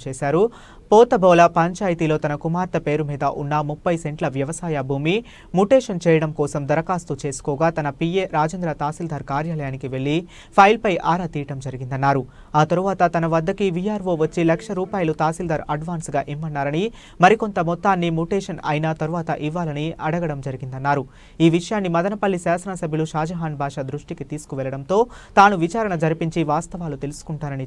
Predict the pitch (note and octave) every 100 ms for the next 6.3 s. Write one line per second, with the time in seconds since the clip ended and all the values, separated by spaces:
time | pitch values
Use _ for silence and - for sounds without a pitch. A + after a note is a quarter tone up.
0 | C#3+ C3+ D3 C#3 E3+ G3+ - - - E3+
1 | F#3+ F#3 E3+ E3+ A3 F#3 D#3 D#3 D#3 F3+
2 | F3+ D3+ - D#3 D#3+ C#3+ C3+ C3 C3+ C3+
3 | C3+ C#3+ C3+ - - - F3 A3 G#3 F3+
4 | D#3+ F3 G3+ G3 E3+ D#3 D3+ D#3 D#3 D3
5 | C#3+ - E3 F3+ G3 D#3 D#3 D3+ D3 D#3
6 | F#3 F3 C#3+